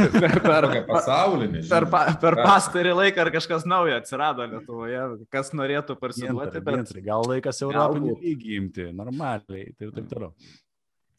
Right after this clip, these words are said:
Speaker 3: Gerai, a, a, kadangi Arnas biškį, a,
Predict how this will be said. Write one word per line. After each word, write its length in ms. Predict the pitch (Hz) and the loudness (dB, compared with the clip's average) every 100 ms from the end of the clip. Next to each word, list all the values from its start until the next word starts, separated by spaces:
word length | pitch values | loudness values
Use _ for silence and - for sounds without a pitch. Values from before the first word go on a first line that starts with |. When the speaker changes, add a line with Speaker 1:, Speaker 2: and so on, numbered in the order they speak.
| - | -12
Speaker 3:
Gerai, 260 | - 123 139 | -4 0 0
a, 180 | 92 110 | -2 -4
a, 240 | 113 139 127 - _ | -4 -2 -4 -4 _
kadangi 260 | 135 165 156 | -2 2 2
Arnas 220 | 180 135 | 2 0
biškį, 220 | 123 151 123 120 | -4 -8 -8 -6
a, 160 | 113 | -2